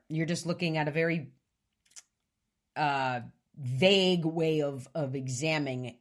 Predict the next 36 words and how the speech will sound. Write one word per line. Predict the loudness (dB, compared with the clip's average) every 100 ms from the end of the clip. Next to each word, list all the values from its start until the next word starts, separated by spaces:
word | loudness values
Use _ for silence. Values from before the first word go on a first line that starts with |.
| _
examining | -6 -4 -4 -2 -2 -2 -4 -6 -10
it. | -14 -18 _ _ _ _ _ _ _ _ _ -20 -20 -6
And | 0 2
it | 2
has | 0 0 -2 -4 -6
a, | -6 -2
a | -2
bit | 0 4 4 4
of | 0 -2
merit, | -4 -4 -6 -10 -14 _ -20 -20 -8
but | 0
it | 4
doesn't | 6 4 4
have | 4 4
the | 0
kind | -4 -2 -2
of | 0
merit | 2 4 4 4
that | 2 0
your | -2 -6
personal | -4 -2 -2 -4 -4 -4
forecast | -2 -2 -2 -2 -4 -4 -4
does. | -2 -2 -6
And | -6 -2
that's, | -4 -4 -12 -18 _ -12 -8
again, | -4 -4 -2
what | -4 -6
we're | -2
talking | 2 2 0
about | 0 0
here | 0 -4
today | -6 -8 -6
with | -6
America | -6 -4 -4 -2 -2 -2
is | -6 -6 -6
its | -8